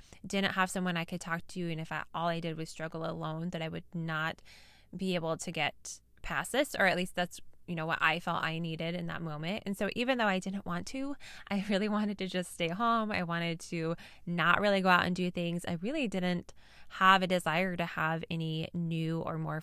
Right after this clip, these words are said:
friendships. Um, I just really felt like, you know, God was telling me that I needed that.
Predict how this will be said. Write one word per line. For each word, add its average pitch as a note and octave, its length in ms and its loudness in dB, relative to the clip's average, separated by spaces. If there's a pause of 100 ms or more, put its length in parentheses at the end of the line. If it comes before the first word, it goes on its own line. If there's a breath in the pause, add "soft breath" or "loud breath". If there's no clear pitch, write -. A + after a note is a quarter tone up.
friendships. F3+ 600 -2 (600 loud breath)
Um, E3 400 -2 (100)
I F#3+ 80 2
just F#3 240 -2
really F3 200 0
felt E3 240 4
like, E3 280 0 (120)
you E3+ 100 -2
know, D3+ 200 -4
God D#3+ 180 -4
was E3 120 -6
telling F3 280 -2
me E3+ 80 0
that D#3 120 -2
I D#3 100 -2
needed F3 360 -2
that. D3+ 300 2